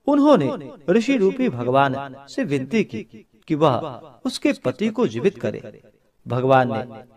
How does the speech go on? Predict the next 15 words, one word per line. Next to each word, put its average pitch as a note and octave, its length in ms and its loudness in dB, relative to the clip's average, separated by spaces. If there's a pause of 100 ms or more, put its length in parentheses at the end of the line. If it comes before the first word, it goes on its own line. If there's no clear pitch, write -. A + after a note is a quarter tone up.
अपनी A#3+ 320 0
माया C3 360 2
से C3+ 220 -6 (480)
पुनः A#3+ 420 2 (280)
जालंधर E3+ 560 2
का A#2 160 0
सिर F3+ 460 -2 (240)
धड़ F3 220 2
से F#3+ 200 -2
जोड़ C3 260 0
दिया, G#2 260 -4 (680)
परंतु G3 440 2 (480)
स्वयं B3 300 6
भी G3+ 140 4
वह D3+ 180 2